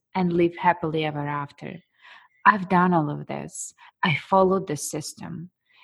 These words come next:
And now, many, many years later, I feel completely lost. I lost myself in the busyness of life. Busy at work, trying to make the deadlines. Busy at home, doing lunches and housework.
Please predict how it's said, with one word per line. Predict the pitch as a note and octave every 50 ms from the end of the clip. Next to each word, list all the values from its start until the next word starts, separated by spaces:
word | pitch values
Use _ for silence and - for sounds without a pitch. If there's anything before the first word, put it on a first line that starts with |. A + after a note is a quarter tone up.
| - - -
And | F#3+ F3 F3 F3
now, | F3 E3+ F3 F3+ F3 E3 E3 E3+ E3+ E3 - _ -
many, | G3 G3 G3 G3 G#3 G#3+ G#3
many | G3 F#3+ F#3 F3+ F3 E3+
years | E3 E3+ E3 D#3 D#3 D3+ C#3+ -
later, | E3+ F3 F3 E3 D3+ C#3+ D3 E3+ F#3 F#3+ - _ _ _ _ _ - -
I | E3+ D3+
feel | - - - F#3+ F#3+ F#3
completely | F#3+ - E3+ D#3+ - E3 E3 D#3 D3+ - D#3+ D#3
lost. | D3+ D3+ D3 D3 D3 B2 D#3 - - - - _ _ _ - - - _ - F#3
I | E3+
lost | E3+ F3 F3 G#3 G3+ - - -
myself | G3+ G3 F3+ - - - D3 D3+ D3+ D#3+ E3 - - - -
in | F3 E3+
the | D#3+
busyness | D3 F3 E3 D#3 D#3+ D#3+ D#3 D#3 D3+ - -
of | D3+ C#3+
life. | C#3+ C#3+ C#3+ C#3+ D3 D3 D#3 E3 - _ _ _ _ _ - - - - - - F3
Busy | E3 G3+ F#3+ F3 E3 E3+ F3
at | E3+ E3+ - F#3
work, | E3+ E3+ E3 D#3+ D#3+ D#3+ - _
trying | - - - G#3+ F#3+ F#3 F#3 F3+
to | F3+ F#3
make | E3+ D#3+ D#3 D3+ D3 D3
the | D3+ C#3+
deadlines. | D3 D3 D3 D3 C#3+ C#3+ C#3 - - D#3+ E3 - - - - - _ _ - G3 F#3+
Busy | F#3+ A#3 A3 F#3 F#3 F3
at | E3 E3 -
home, | - - F#3 F#3+ F#3 F3+ F3 F3+ F3+ E3
doing | F3 F3 F3 E3+ E3 E3
lunches | D#3 D#3 D#3+ D#3+ D3+ - - F3 E3 -
and | D#3 D#3
housework. | C#3+ D#3+ D#3+ E3 D#3+ D#3+ D#3 - - E3 D#3 D3+ D#3+ -